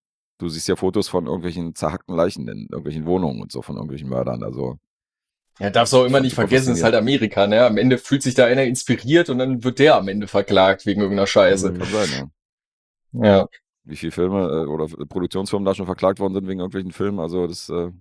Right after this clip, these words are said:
Speaker 2: Mhm.
Speaker 1: davon fangen wir gar nicht erst an, weil wir ja,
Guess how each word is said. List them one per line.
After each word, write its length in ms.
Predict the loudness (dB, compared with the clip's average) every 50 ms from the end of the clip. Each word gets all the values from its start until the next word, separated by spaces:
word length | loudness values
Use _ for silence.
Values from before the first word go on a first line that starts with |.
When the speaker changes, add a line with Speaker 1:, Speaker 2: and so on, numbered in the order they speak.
| _ _ _ _ _ _ _ _ _ _ _ _
Speaker 2:
Mhm. 280 | 0 2 4 4 4 2
Speaker 1:
davon 240 | 2 0 -4 -6 -4
fangen 160 | -4 -2 -2
wir 80 | 0 -2
gar 80 | -2
nicht 120 | -4 -4 -6
erst 140 | -6 -8 -8
an, 160 | -8 -8 -10
weil 120 | -12 -10 -10
wir 100 | -10 -10
ja, 220 | -10 -10 -12 -14